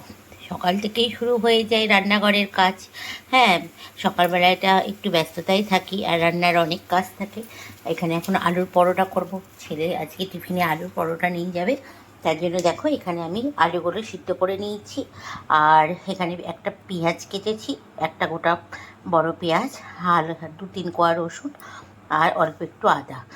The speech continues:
ধনেপাতা বাড়িতে ছিল না, সব সময় তো হাতের কাছে সব কিছু থাকে না, ধনেপাতাটা দিলে আর একটু ভালো লাগে আলুর পরোটাটা। তো চলো এবার আলুর পরোটাটা কীভাবে করছি দেখে নাও। প্রথমে আমি আলুগুলোকে মেখে নেব, আর দি-, মেখে নিয়ে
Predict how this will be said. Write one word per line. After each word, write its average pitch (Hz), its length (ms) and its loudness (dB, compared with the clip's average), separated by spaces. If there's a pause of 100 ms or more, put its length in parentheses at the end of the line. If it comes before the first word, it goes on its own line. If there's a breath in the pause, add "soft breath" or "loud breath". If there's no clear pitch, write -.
(200 loud breath)
ধনেপাতা 220 440 2
বাড়িতে 180 380 0
ছিল 160 280 -8
না, 165 240 -2
সব 160 220 -4
সময় 185 220 -4
তো 254 100 -2
হাতের 208 300 -4
কাছে 202 260 -8
সব 196 80 -4 (100)
কিছু 196 240 -6
থাকে 175 320 -4
না, 151 140 -2 (460 loud breath)
ধনেপাতাটা 202 440 0
দিলে 202 200 2
আর 214 120 4
একটু 185 220 -6
ভালো 170 260 0
লাগে 165 320 0 (100)
আলুর 165 180 -8
পরোটাটা। 147 560 -4
তো - 500 -18
চলো 240 220 4
এবার 202 180 4
আলুর 160 220 2
পরোটাটা 170 520 -2 (400 loud breath)
কীভাবে 190 300 -2
করছি 175 380 -6
দেখে 156 240 -4
নাও। 147 160 0
প্রথমে 196 360 -2
আমি 208 200 0
আলুগুলোকে 175 580 0
মেখে 185 320 -4
নেব, 175 320 0 (340 loud breath)
আর 180 120 -2 (100)
দি-, 175 140 -12
মেখে 175 320 -4
নিয়ে 190 280 -2